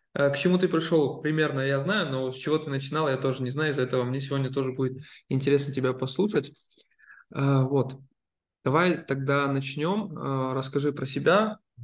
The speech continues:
э, сколько тебе лет и, э, где, где, где ты работал до того, как, ну, чем ты занимался до того, как ты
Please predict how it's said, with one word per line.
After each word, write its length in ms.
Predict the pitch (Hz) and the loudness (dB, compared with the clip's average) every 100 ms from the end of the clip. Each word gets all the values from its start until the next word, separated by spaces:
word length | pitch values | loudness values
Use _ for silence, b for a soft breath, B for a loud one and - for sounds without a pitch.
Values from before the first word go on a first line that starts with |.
| - | -14
э, 60 | 139 139 135 131 131 - | -10 -8 -8 -10 -14 -12
сколько 320 | - 135 123 | -8 -4 -4
тебе 240 | - 131 | -2 2
лет 380 | 131 175 160 - _ - | 4 4 2 -8 _ -6
и, 500 | 151 147 147 135 123 135 139 | -4 -2 0 0 0 -4 -6
э, 340 | 139 123 123 139 - - _ _ _ - 147 | -4 -2 -4 -6 -12 -20 _ _ _ -14 -6
где, 140 | 151 | -6
где, 460 | 156 147 160 196 135 | -4 0 4 6 4
где 320 | 131 135 180 | 2 4 4
ты 160 | 170 151 | 6 4
работал 560 | 139 160 202 156 131 | 6 4 4 4 4
до 120 | 160 | 2
того, 400 | 160 131 127 156 | 2 0 2 2
как, 360 | 147 135 135 135 | 0 -4 -4 -4
ну, 100 | 170 | -4
чем 220 | - 170 160 | 0 -2 0
ты 100 | 135 | 0
занимался 640 | 139 139 156 214 214 139 | 0 0 -2 -4 -2 -2
до 180 | 135 160 | 2 0
того, 260 | 143 151 | 0 -2
как 260 | 156 123 - | -2 -8 -6
ты 320 | 135 143 139 | -6 -4 -8